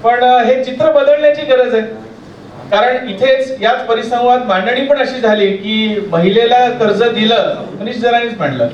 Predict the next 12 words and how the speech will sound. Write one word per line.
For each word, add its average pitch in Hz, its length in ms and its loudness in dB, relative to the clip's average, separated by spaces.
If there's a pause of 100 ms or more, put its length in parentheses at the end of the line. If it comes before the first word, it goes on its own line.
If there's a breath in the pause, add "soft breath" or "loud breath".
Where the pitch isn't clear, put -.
(300)
की 247 520 -6
ते 262 280 4
परतफेड 262 720 0
करण्याचं 269 580 2
त्यांचं 214 340 0
प्रपोर्शन 302 480 2
हे 302 80 2
अतिशय 311 380 0
चांगलं 285 300 2
आहे 226 140 -2
कारण 220 220 -6
ते 247 480 -2